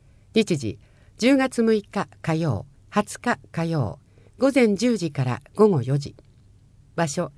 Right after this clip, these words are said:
区役所一階ロビー。参加費は無料。申し込みは当日直接会場へ。問い合わせ、環境都市推進課、環境都市推進担当。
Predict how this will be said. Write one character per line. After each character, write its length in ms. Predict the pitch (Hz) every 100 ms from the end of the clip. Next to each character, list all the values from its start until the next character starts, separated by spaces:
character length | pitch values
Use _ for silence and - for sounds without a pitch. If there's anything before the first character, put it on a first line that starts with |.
| - _ _ _
区 80 | 233
役 180 | 262 -
所 160 | 170
一 160 | 135 127 -
階 220 | 277 262
ロ 140 | 226
ビ 380 | 190 90 73 98
ー。 720 | - _ _ _ - - _
参 180 | - 233
加 100 | 240
費 160 | 220 175
は 160 | 185 -
無 140 | 139
料。 340 | 135 117 107 - _ _ - - _
申 160 | 208 240
し 60 | -
込 120 | 226
み 140 | 214
は 160 | 202 185 - _
当 160 | 240 247
日 380 | 226 - 208 - -
直 100 | 208
接 280 | 302 302 -
会 240 | 202 185
場 240 | 151 147 131
へ。 160 | 113 - - - - - - - - - - - - -
問 180 | 220
い 60 | 202
合 60 | 185
わ 80 | 185
せ、 240 | 170 - - - _ -
環 220 | 247 285
境 300 | - 269 254
都 120 | 254
市 140 | - 147
推 240 | 143 170
進 260 | - 160 156
課、 300 | - - - - _ _ -
環 200 | 240 269
境 280 | - 247 240
都 140 | 240
市 140 | -
推 240 | 151 - 214
進 300 | - 202 185
担 260 | - 143
当。 440 | - 131 113 104